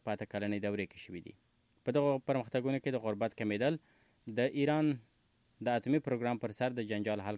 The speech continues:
کول، د کیوبا سره د اړیکو پیل کول او د اقلیم د بدلون په هکله نړیواله موافقه حاصلول دي. په امریکا کې تحقیق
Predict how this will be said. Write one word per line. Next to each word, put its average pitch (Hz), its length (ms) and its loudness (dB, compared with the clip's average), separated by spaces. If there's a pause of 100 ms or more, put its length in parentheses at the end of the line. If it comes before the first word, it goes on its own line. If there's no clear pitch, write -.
کول، 139 240 0
د 151 140 0
کیوبا 135 300 0
سره 127 180 -2
د - 80 0
اړیکو 113 280 -4
پیل 110 200 0
کول 139 320 2
او - 100 2
د 147 100 -2
اقلیم 151 360 2
د 135 160 -2
بدلون 131 320 0
په 101 100 -4
هکله 113 320 -4
نړیواله 107 560 0
موافقه 98 460 -6 (340)
حاصلول 110 420 -2 (140)
دي. 73 80 -14 (1600)
په 143 80 4 (160)
امریکا 165 260 2
کې 214 220 -2
تحقیق 156 240 -2